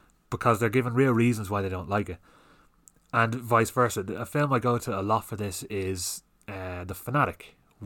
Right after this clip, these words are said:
The Fred Durst directed fucking sort of horror thriller with John Travolta playing a severely autistic movie fan. People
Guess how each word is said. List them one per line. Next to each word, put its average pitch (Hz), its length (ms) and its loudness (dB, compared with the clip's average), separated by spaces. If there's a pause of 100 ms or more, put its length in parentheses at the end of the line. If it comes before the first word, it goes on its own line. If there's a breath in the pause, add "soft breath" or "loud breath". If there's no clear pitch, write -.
(160)
The 101 220 -4 (100)
Fred 160 480 4
Durst 131 540 2
directed 113 520 0 (220)
fucking 101 760 -6 (300)
sort 135 440 4
of 113 220 0
horror 110 420 4
thriller 104 440 0
with 98 200 -2
John 104 260 -2
Travolta 95 560 -4
playing 95 300 -8
a 90 40 -6
severely 98 520 -6
autistic 92 560 -8 (180)
movie 101 320 -4
fan. 82 300 -12 (960 soft breath)
People 165 440 2